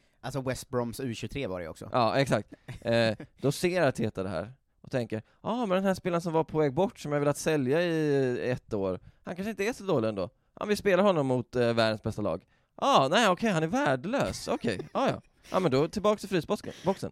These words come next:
Speaker 1: Men
Speaker 2: Eh,
Speaker 1: jag
Speaker 2: så,
Speaker 1: vill
Speaker 2: så ska ju inte en riktig tränare agera. En riktig tränare ser ju West Bromwich-matchen och tänker: "Jo, men jag måste lita på mitt omdöme. Jag vet att den här killen är kass. Sätt honom inte mot, liksom,
Speaker 1: City
Speaker 2: världens"
Speaker 1: borta,
Speaker 2: Ja.
Speaker 1: kanske. Eh, men för jag tycker med den trebackslinjen att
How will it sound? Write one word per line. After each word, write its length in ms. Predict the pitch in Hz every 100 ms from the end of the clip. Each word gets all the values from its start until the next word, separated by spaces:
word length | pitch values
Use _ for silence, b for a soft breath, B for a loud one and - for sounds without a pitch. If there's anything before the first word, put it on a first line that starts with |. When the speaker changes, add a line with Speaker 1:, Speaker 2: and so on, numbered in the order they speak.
| -
Speaker 1:
Men 220 | - 185 196
Speaker 2:
Eh, 60 |
Speaker 1:
jag 80 | 196
Speaker 2:
så, 60 | 233
Speaker 1:
vill 80 | 226
Speaker 2:
så 160 | 240
ska 100 | -
ju 40 | 247
inte 160 | 196
en 60 | 185
riktig 320 | 208 - 156
tränare 460 | 170 143 127 127 113
agera. 320 | 147 190 107 b
En 100 | -
riktig 180 | 180 170
tränare 240 | 226 202 170
ser 140 | 202
ju 140 | 196
West 160 | 196 190
Bromwich-matchen 520 | 180 156 127 190 -
och 60 | 156
tänker: 340 | 127 107 117 b b b -
"Jo, 260 | 160 180
men 100 | 165
jag 60 | 170
måste 160 | 160
lita 220 | 170 175 139
på 80 |
mitt 120 | 147 151
omdöme. 360 | 139 117 120
Jag 100 | 143
vet 300 | 139 175 180
att 80 | 143
den 100 | 131
här 80 | 113
killen 280 | - 107 107
är 60 |
kass. 360 | - 110 - - b b
Sätt 440 | - 190 - -
honom 240 | 175 185 196
inte 300 | 175 - 143
mot, 400 | 143 127 120 123
liksom, 280 | 117 117 117
Speaker 1:
City 20 |
Speaker 2:
världens" 380 | 123 120 123 123
Speaker 1:
borta, 320 | 127 - 117
Speaker 2:
Ja. 60 | 151
Speaker 1:
kanske. 200 | 113 92 - - - B B B -
Eh, 120 | 143
men 180 | 165 160
för 80 | 175
jag 200 | 139 139
tycker 180 | 208 151
med 120 | 143
den 160 | 135
trebackslinjen 640 | - 139 117 120 110 131 151
att 280 | 131 -